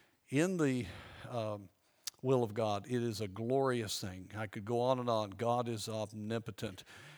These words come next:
"Be thou exalted, Lord," Psalm twenty-one thirteen, "in thine own strength. So will we sing and praise thy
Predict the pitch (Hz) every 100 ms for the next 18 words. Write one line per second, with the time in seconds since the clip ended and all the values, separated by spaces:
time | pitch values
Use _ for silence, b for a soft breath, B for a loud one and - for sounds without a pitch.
0 | B - 131 156 156 151 160 127 135 151
1 | 139 147 135 147 143 143 127 131 127 127
2 | 135 135 131 127 143 127 - 135 123 123
3 | 117 123 127 127 139 151 131 - 143 135
4 | 107 - - 147 156 139 165 143 147 147
5 | - - 156 160 165 147 156 139 - 147
6 | 143 147 143 110 101 131 135 135 127